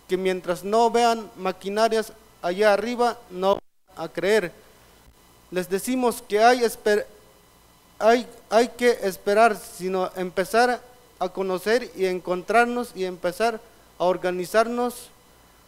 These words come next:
como pueblos popoluca para defender nuestro territorio. Vemos algunos, si les interesa y les preocupa, por eso seguimos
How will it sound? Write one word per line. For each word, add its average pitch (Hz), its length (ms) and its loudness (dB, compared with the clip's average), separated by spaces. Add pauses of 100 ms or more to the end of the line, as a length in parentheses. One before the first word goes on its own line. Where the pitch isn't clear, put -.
(280)
como 185 240 -2
pueblos 233 440 2
popoluca 214 640 -2
para 196 300 0
defender 202 680 -2
nuestro 190 280 -6
territorio. 175 720 -2 (1300)
Vemos 247 400 0
algunos, 220 800 -4 (180)
si 208 160 -10
les 196 260 -4
interesa 226 580 -2 (180)
y 175 80 -8
les 185 180 -6
preocupa, 220 680 -4
por 190 160 -4
eso 220 400 0 (480)
seguimos 240 680 -4